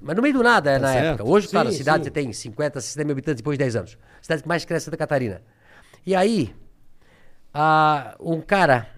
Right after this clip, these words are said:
Speaker 1: um cara também que veio do nada, que fez, que trabalhou numa panificadora em Brusque,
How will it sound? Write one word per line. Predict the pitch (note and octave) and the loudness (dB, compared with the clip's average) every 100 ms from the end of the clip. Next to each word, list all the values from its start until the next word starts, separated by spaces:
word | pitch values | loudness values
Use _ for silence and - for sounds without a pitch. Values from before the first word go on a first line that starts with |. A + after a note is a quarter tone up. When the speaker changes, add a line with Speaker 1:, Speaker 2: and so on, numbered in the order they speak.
| - - | -20 -6
Speaker 1:
um | C3 | -4
cara | D#3 D3 | 0 0
também | C#3 C#3 | 2 -2
que | A#2+ | 0
veio | C3 | -2
do | A#2+ | -2
nada, | C3 G#2+ G#2 F#2+ B2+ C#3 C#3+ _ - - _ | -2 0 -2 -2 -2 -2 -12 _ -20 -20 _
que | C#3 | -10
fez, | A2 - C#3 C3 B2+ A2+ - - - | -10 -6 -2 0 0 -4 -8 -18 -14
que | D3 | -4
trabalhou | D3 C3 C3 | 0 2 2
numa | B2+ | 0
panificadora | G#2+ C#3 A#2+ - G#2 G#2 | 0 -2 -4 -4 -4 -2
em | G2+ | -2
Brusque, | F#2+ G#2+ A2 - C#3+ | -2 -4 -4 -8 -16